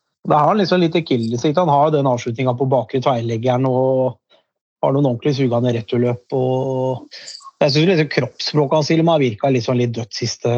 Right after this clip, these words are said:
måneden, eh, halvannen måneden. Så har han ikke helt vært seg selv, så, så så det jo nesten ut som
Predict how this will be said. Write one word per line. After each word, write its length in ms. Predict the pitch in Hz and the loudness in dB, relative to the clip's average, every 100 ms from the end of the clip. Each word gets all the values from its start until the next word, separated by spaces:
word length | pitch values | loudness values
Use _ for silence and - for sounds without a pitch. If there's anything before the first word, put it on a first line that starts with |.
| 120 | 0
måneden, 320 | 117 117 151 _ | -2 -2 -6 _
eh, 380 | 160 147 143 139 | -4 0 0 0
halvannen 320 | 131 131 120 123 | 0 0 2 0
måneden. 240 | 113 160 - _ _ _ _ - | -2 -6 -10 _ _ _ _ -6
Så 80 | 143 | -2
har 40 | |
han 80 | 131 | -2
ikke 120 | 120 127 | 0 0
helt 80 | |
vært 160 | 120 - | 0 0
seg 100 | 135 131 | 0 2
selv, 160 | 147 | 0
så, 240 | 165 - 151 147 143 143 147 131 _ - - _ | -2 -2 0 2 0 0 -2 -6 _ -20 -20 _
så 160 | - 156 | -2 0
så 240 | - 143 | 2 4
det 80 | 170 | 4
jo 80 | 175 | 4
nesten 320 | 139 - 135 | 2 2 0
ut 140 | 120 - | 0 0
som 400 | 147 139 127 | 2 2 0